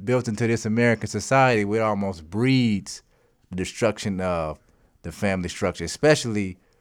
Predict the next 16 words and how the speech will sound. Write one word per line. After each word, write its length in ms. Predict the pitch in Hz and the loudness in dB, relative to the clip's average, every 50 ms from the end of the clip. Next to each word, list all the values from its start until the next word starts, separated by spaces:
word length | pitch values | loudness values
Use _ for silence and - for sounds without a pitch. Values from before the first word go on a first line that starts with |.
| _ _ _ _ | _ _ _ _
for 540 | - - 107 104 98 92 87 80 76 73 - _ _ _ _ _ _ _ _ - | -8 -4 0 2 4 4 2 2 0 -4 -8 _ _ _ _ _ _ _ _ 2
black 280 | 104 120 139 139 - | 6 6 6 6 4
people, 300 | - 113 104 98 107 107 | 2 -4 -4 -4 -6 -8
because 580 | 98 95 92 - - 101 98 92 92 87 - - - _ _ _ | -8 -8 -6 -4 0 0 2 2 0 -2 -4 -10 -20 _ _ _
we 380 | - 82 90 120 131 135 127 120 | -8 -4 0 2 2 2 4 4
are 260 | 110 101 98 95 87 | 4 4 4 4 2
in 200 | 92 95 87 85 | 0 -2 -4 -6
poverty 600 | - - 123 131 107 107 101 92 95 98 101 104 _ _ _ _ _ _ _ _ _ _ _ | -2 2 4 6 6 4 2 0 -2 -4 -6 -10 _ _ _ _ _ _ _ _ _ _ _
and 260 | - 104 101 95 95 | 0 0 2 2 2
we 160 | 98 123 131 127 | 2 2 4 6
already 480 | 117 113 110 110 110 120 135 123 120 | 6 6 6 6 6 4 4 2 0
face 440 | 104 - - 113 110 107 107 - - - _ _ _ _ _ _ _ | 0 0 2 2 2 0 -2 -6 -12 -16 _ _ _ _ _ _ _
hardship 760 | - - 123 131 135 123 107 - - - 107 107 101 - - _ _ | 2 6 8 8 8 6 4 0 -2 -2 0 -2 -2 -4 -8 _ _
financially. 880 | _ - - 107 101 98 104 113 123 120 - - 107 101 101 98 101 98 _ _ _ _ _ _ _ _ _ | _ -4 -2 0 2 4 4 4 4 2 0 -2 -2 -2 -2 -2 -4 -6 _ _ _ _ _ _ _ _ _
Um, 600 | - 98 92 85 80 73 69 62 58 - - - - _ _ _ _ _ _ - | -6 -4 -2 -2 -2 -4 -6 -8 -10 -12 -16 -20 -20 _ _ _ _ _ _ -4
so 460 | - - 123 113 104 98 95 95 | 0 2 4 4 4 2 0 -2